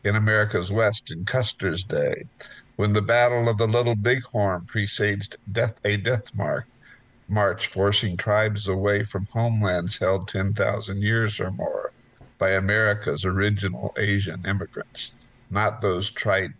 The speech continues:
Johnny-come-lately white European folks fighting their way across continents called new.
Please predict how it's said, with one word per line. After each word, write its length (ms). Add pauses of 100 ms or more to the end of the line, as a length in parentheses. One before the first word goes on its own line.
Johnny-come-lately 1200
white 340
European 640
folks 580 (320)
fighting 460
their 160
way 220
across 480
continents 640
called 460
new. 440